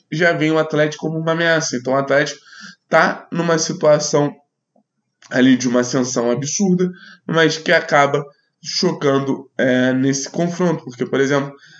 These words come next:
é, o Yuri César, que tá fazendo muito destaque no Fortaleza nesse comecinho de ano, jogador rápido, jogador de ponta, o Atlético tava interessado nele, mas o Flamengo preferiu emprestar pro Fortaleza,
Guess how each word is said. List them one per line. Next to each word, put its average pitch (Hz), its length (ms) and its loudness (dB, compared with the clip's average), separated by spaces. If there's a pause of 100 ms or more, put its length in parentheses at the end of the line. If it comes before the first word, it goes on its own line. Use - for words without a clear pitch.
(160)
é, 120 220 2
o - 300 0
Yuri 175 240 2
César, 151 480 2
que - 160 -10
tá 123 120 -2
fazendo 127 340 0
muito 123 260 -4
destaque 120 560 -2 (340)
no 135 120 -2
Fortaleza 131 640 -2
nesse 120 180 -2
comecinho 127 640 -2
de 123 120 -4
ano, 113 300 0
jogador 113 340 -2
rápido, 117 420 -2
jogador 113 280 -4
de - 120 -12
ponta, 127 240 -4
o 135 40 -2
Atlético 180 420 -4
tava 190 240 0
interessado 123 560 -2
nele, 107 220 -4 (460)
mas 110 140 -6
o - 60 -12
Flamengo 127 540 0
preferiu 131 400 -2
emprestar 139 360 0
pro 147 80 -8
Fortaleza, 185 560 0